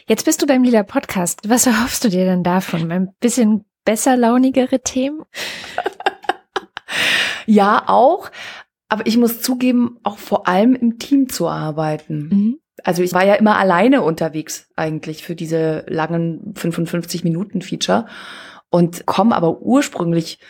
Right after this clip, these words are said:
Speaker 2: aus einem Beruf, in dem Teamarbeit gefragt ist, weil ich mal Tänzerin war, ne? Und mhm.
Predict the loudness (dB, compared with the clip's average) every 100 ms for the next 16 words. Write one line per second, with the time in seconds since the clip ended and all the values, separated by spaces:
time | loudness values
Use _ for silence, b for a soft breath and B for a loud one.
0 | B B B -6 -2 0 0 0 -2 0
1 | 0 2 2 0 -4 -2 0 2 2 2
2 | 2 0 -6 -8 -6 -2 0 -2 -2 -4
3 | -2 -2 -2 -2 2 2 2 -2 -2 -2
4 | -2 0 -2 -2 -4 -6 -8 -18 -14 -10
5 | -10